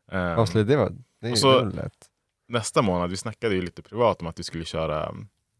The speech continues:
Speaker 1: lite så här, typ, eh, musiklistor
Speaker 2: Ja.
Speaker 1: snart,
Speaker 2: Mm.
Speaker 1: ganska snart. Och då blir det, hinner det bli nästa månad, <laughs> tänker jag ändå.
Speaker 2: Mm.
Speaker 1: Så då, då kan vi köra kanske våra, jag vet inte, n-, något som har med det att göra.
Speaker 2: Absolut.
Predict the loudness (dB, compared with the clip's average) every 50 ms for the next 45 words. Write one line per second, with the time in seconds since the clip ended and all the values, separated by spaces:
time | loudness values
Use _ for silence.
0 | _ _ _ _ _ _ -20 -20 _ _ -16 -8 -6 -4 -4 -4 -4 -6 -8 -12
1 | -12 -12 -10 -12 -12 _ _ _ _ -14 -10 -8 -8 -8 -8 -10 -12 -14 -16 -16
2 | -16 -16 -14 -14 -14 -10 -8 -8 -6 -6 -8 -10 -10 -10 -12 -12 -12 _ -4 0
3 | 4 4 4 4 2 -2 _ _ -20 -14 -10 -10 -10 -10 -12 -16 -20 _ -14 -10
4 | -8 -6 -6 -6 -6 -8 -8 -10 -10 -12 -14 _ -20 _ _ _ _ _ _ _
5 | -12 -4 -2 -2 2 4 4 4 4 4 2 0 0 0 0 0 0 -2 -2 -2
6 | -2 -6 -6 -4 -2 0 0 2 2 0 -2 -2 -10 -10 -10 -6 -4 -2 -2 0
7 | 0 -2 -2 -4 -6 _ -18 _ -4 -2 0 0 0 -2 -6 _ _ _ _ _
8 | _ _ _ _ -10 -2 0 2 2 2 2 2 0 0 0 -2 -6 -6 -4 -4
9 | -2 -2 -2 -2 -4 -6 -10 -14 -12 -12 -12 -10 -8 -8 -8 -8 -8 -10 -10 -8
10 | -8 -6 -4 -6 -6 -6 -8 -10 -12 _ _ _ _ _ _ _ _ _ _ _
11 | _ _ _ _ _ _ -4 -4 -4 -4 -4 -10 -10 -8 -8 -6 -2 0 0 0
12 | 0 0 -2 0 2 2 2 4 4 4 2 2 -2 -6 -8 -12 -14 _ _ -20
13 | -20 -18 _ 2 4 4 4 4 0 -4 -2 -2 -2 -4 -6 -10